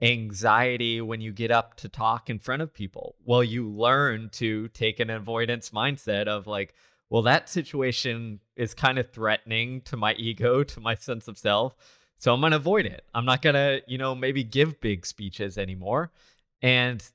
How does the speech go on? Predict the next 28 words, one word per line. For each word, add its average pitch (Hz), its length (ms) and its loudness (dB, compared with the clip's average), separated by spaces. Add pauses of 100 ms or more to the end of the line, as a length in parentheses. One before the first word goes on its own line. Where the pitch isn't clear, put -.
(140)
so 143 240 6
it's, 131 280 0
that's 143 340 -2
natural. 127 580 -2
So 127 200 0
what 131 200 0
you're 127 80 -10
trying 123 260 -4
to 107 80 -6
do 143 320 -2
is 107 200 -6
essentially 113 440 -6
train 120 500 -4
your 110 120 -4
brain 113 460 -4
to 101 80 -8
say, 104 220 -2
"Okay, 113 680 2 (560)
I 113 60 2
get 131 300 2
you're 139 120 -4
trying 120 320 2
to 101 100 -12
protect 143 480 0
me, 98 300 -6 (760)
but - 300 6
this 165 280 4
isn't 151 440 0